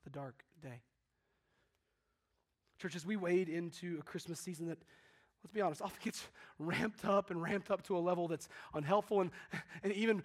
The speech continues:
worse than that, it often sometimes even gets ramped up to a level that's unhealthy. As we throw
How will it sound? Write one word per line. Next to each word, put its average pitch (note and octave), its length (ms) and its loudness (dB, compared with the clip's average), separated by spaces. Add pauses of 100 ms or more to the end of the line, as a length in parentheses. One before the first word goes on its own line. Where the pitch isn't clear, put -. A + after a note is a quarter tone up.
(120)
worse A3+ 180 8
than G#3 100 -2
that, G3 160 4
it G3 40 8
often G#3+ 280 8
sometimes A#3 380 4
even G3+ 180 0
gets F#3+ 200 -2
ramped G3 300 2
up G3+ 120 2
to G3+ 120 4
a F#3+ 40 6
level G3 240 6
that's F3+ 160 -2
unhealthy. F3+ 680 0 (2250)
As E3 80 -6
we B3+ 120 4 (260)
throw B3+ 580 10